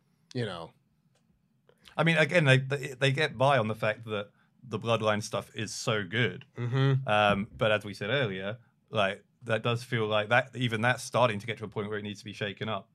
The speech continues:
Speaker 2: So it's, it's a, SmackDown feels like a show that's, like, got a load of potential to be really, really good.
Speaker 1: Mm-hmm.
Speaker 2: But it's just,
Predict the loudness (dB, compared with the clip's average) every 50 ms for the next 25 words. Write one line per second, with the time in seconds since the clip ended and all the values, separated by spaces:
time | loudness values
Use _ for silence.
0 | _ -14 -6 -2 0 0 0 0 -2 -6 -14 _ _ _ _ -10 -10 -10 -8 -6
1 | -6 -6 -6 -4 -4 -4 -4 -4 -6 -12 _ -20 -20 _ _ _ _ _ -2 2
2 | 2 2 4 6 6 6 6 4 4 4 4 4 4 4 4 2 2 6 6 8
3 | 8 8 6 2 0 0 0 0 0 -2 -10 -20 _ -16 -16 -10 -6 -4 -4 -4
4 | -4 -8 -10 -6 0 2 4 4 4 4 2 0 -2 -2 -2 -2 -2 -2 -6 -8
5 | -8 -8 -6 -4 -2 0 0 0 -2 -4 -4 -6 -6 -8 -10 -10 -8 -8 -8 -10
6 | -14 _ _ _ -6 -4 -2 0 0 -2 -2 -2 0 0 0 0 0 -4 -6 -6
7 | -10 -16 _ -4 0 2 2 2 0 -2 -8 -14